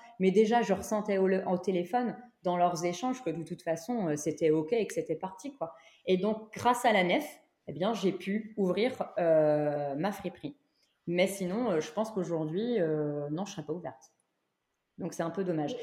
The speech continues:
Et aussi, une des personnes aussi que je tiens vraiment à remercier, euh, c'est, euh, c'est, alors, euh, ce qui change souvent de nom, c'est,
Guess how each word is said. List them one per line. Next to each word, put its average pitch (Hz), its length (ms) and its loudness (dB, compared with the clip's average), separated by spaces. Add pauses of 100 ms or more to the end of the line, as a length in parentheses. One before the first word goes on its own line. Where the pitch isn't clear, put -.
(160)
Et 247 160 6
aussi, 285 280 4
une 285 60 6
des 240 80 8
personnes 233 380 2
aussi 220 220 -2
que - 100 -4
je 190 80 -4
tiens 180 140 -4
vraiment 208 280 0
à - 40 2
remercier, 202 760 -2 (380)
euh, 170 220 6
c'est, 208 500 4
euh, 151 1300 6 (360)
c'est, 196 340 4
alors, 170 280 6
euh, 156 200 4
ce 151 80 -4
qui 180 120 -8
change 262 180 2
souvent 262 380 4
de 220 100 2
nom, 247 160 4
c'est, 226 280 4